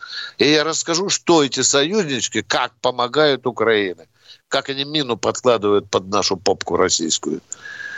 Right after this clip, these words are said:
Зачем нам? А мы играем в А Д К Б, у нас союзники. Там уже, ребята, по самому большому счету, некоторых союзников уже и нет.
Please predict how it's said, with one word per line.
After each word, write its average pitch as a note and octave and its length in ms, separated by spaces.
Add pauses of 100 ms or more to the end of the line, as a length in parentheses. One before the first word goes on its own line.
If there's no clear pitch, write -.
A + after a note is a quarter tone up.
(440)
Зачем E3 540
нам? G#2+ 300
А D#3+ 120
мы B3+ 260
играем D3 520
в B2+ 60
А C3+ 40
Д A#2 120
К A#2+ 220
Б, A2 520
у F#2+ 120
нас D3+ 240
союзники. B2 1120 (1400)
Там F3+ 240
уже, E3 200
ребята, D#3 420
по C3+ 180
самому C3+ 500
большому A#2+ 500
счету, C#3+ 500 (160)
некоторых A2+ 520
союзников A2+ 680
уже A#2+ 420
и G#2+ 260
нет. F#2 280